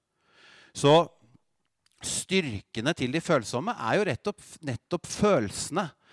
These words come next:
og at Gud bruker de som et instrument både til å snakke og, og relatere til oss, men også på vegne og for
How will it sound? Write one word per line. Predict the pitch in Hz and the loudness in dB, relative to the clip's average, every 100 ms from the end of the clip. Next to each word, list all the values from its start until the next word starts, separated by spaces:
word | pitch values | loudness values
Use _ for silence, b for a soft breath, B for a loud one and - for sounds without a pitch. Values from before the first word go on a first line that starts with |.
| b - | b 0
og | 156 | 0
at | 131 107 | 0 -8
Gud | 123 143 156 131 127 | -4 -4 -4 -4 2
bruker | 165 190 175 117 - 156 151 | 2 2 -6 -10 -8 -6 -6
de | 208 233 | -8 -8
som | - - 110 101 120 | -8 -6 -6 -6 -8
et | - | -8
instrument | 135 127 - 156 147 123 131 156 - | -10 -10 -6 -4 -2 -4 -6 -10 -6
både | 160 139 98 | -2 -2 -2
til | - 151 | -2 -4
å | b b b | b b b
snakke | - - 175 - _ _ - 160 - | -6 -4 -4 -6 _ _ -4 -4 -4
og, | 131 120 156 151 b b - | -2 2 0 -2 b b -2
og | 127 127 | 2 4
relatere | 127 147 - - 120 101 95 123 | 4 0 0 -4 -4 -4 -6 -8
til | - 120 | -6 -4
oss, | 202 - | -4 -4
men | 160 156 | -6 -6
også | 117 - 160 | -10 -8 -8
på | - 147 | -2 0
vegne | 151 143 95 117 - | 0 -2 -6 -10 -10
og | 131 | -12
for | - 123 | -4 -4